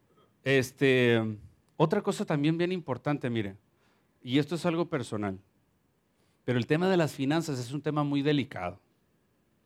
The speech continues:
muy sensible, y más porque estamos en una recesión nacional y mundial, una recesión económica, no hemos todavía despuntado. Desde el dos mil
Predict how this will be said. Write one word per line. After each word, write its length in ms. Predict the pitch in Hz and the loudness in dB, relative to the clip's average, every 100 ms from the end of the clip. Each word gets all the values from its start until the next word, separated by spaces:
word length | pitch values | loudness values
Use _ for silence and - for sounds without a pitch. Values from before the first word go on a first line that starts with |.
| _ _ _ _ _ _ _ _ _ _ | _ _ _ _ _ _ _ _ _ _
muy 200 | 127 185 | -4 -2
sensible, 580 | 175 131 - 107 95 95 _ _ _ _ _ _ _ | -2 -4 -6 -10 -12 -18 _ _ _ _ _ _ _
y 120 | 143 | 2
más 200 | 147 190 | 4 4
porque 220 | 185 160 139 | 2 -2 -2
estamos 340 | 151 156 160 | -2 -2 -2
en 120 | 139 | 0
una 180 | 135 156 | 2 2
recesión 840 | 147 139 - 107 - 123 131 139 - _ _ _ _ | 0 -2 -4 -8 -6 -4 -2 -4 -10 _ _ _ _
nacional 640 | 110 110 - 113 107 151 | -4 -4 -4 -4 -2 -2
y 60 | 156 | -2
mundial, 480 | 113 98 113 147 113 _ _ _ | -4 -6 -6 -8 -10 _ _ _
una 120 | 147 170 | -4 -2
recesión 340 | 160 131 156 | -2 -2 -2
económica, 540 | 165 131 139 131 - 104 | 0 0 -2 -2 -6 -8
no 220 | 113 139 | -2 0
hemos 320 | 151 156 - _ _ _ _ _ - | 0 -4 -10 _ _ _ _ _ -10
todavía 880 | 110 104 110 127 131 127 107 98 _ _ | -4 -4 -2 0 2 2 0 -4 _ _
despuntado. 640 | 117 - 104 98 107 101 95 _ _ _ _ | -6 -6 -12 -6 -2 -2 -4 _ _ _ _
Desde 300 | 107 101 110 | -4 -2 -4
el 260 | 104 101 95 | -4 -8 -12
dos 200 | 104 101 | -14 -8
mil 540 | 117 131 131 120 | -4 -4 -4 -6